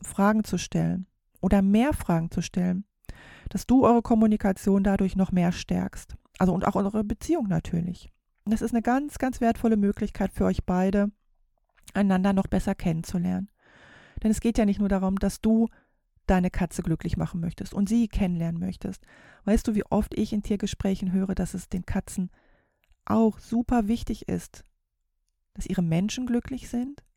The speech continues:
Dass das natürlich auch ein Grund ist, warum sie an unserer Seite sind? Und dass sie das auch lieben, wenn wir uns liebevoll mit uns selbst beschäftigen,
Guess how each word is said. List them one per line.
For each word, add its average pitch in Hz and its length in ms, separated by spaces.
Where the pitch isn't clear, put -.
Dass - 160
das 190 220
natürlich 202 380
auch 196 80
ein 202 60
Grund 190 240
ist, 190 100
warum 190 140
sie 196 100
an 180 80
unserer 180 260
Seite 185 440
sind? 247 380
Und 190 140
dass 190 140
sie 202 100
das 190 400
auch 185 140
lieben, 220 680
wenn 208 140
wir 247 220
uns 214 260
liebevoll 214 420
mit - 180
uns 180 160
selbst 226 420
beschäftigen, 190 840